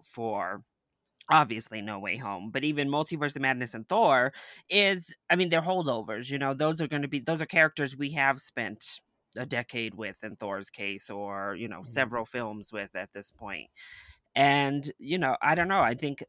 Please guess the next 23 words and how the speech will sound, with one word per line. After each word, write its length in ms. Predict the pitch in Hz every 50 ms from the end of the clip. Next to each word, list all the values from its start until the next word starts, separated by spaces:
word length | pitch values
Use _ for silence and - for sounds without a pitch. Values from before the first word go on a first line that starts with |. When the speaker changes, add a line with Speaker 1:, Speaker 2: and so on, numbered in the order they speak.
| -
Speaker 1:
the 300 | 127 135 127 131 127 101 113
expectation 1000 | 170 - - - 151 135 - - - 180 185 196 - - 135 113 110 113 123
for 400 | 123 - 120 117 110 104 95 64 -
Shang-Chi 480 | - - 139 127 131 123 - - 139 127 123 127
and 120 | 120 113
Eternals 840 | 101 98 - - 127 123 123 120 117 110 107 110 101 - - - - _ _ _ _ _ _ -
to 80 | - 123
be 160 | 98 135 131
able 160 | 131 120 123
to 60 | 110
perform 500 | - - 117 - - 151 190 214 208 190
like 240 | 139 117 104 113 - -
those 540 | 107 107 98 90 90 92 95 117 127 -
is, 340 | - 113 120 135 - - - - - - - - - - - - -
it 80 | 170 165
doesn't 260 | 196 202 208 185 -
really 180 | 165 156 160 151
line 300 | 143 147 151 151 156 180
up 160 | 165 - -
when 160 | 107 120 117
you 80 | 117 113
look 240 | 107 123 123 - 123
at 140 | 117 117